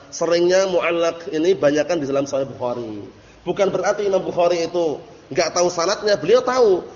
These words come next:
Cuman beliau sengaja memotong sanadnya tadi dalam rangka istidlal. Untuk apa? Dijadikan dalil. Wa illa di bab-bab yang lain antum jumpai dalam Sahih Bukhari, beliau menyebutkan secara apa?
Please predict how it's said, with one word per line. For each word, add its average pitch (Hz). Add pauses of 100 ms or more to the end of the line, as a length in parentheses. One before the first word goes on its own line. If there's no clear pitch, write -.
Cuman 226
beliau 190
sengaja 214
memotong 190
sanadnya 185
tadi 180
dalam 160
rangka 165
istidlal. 139 (100)
Untuk 151
apa? 156
Dijadikan 139
dalil. 135
Wa 156
illa 208
di 170
bab-bab 165
yang 165
lain 202
antum 175
jumpai 156 (320)
dalam 170
Sahih 180
Bukhari, 170 (320)
beliau 175
menyebutkan 190
secara 185
apa? 175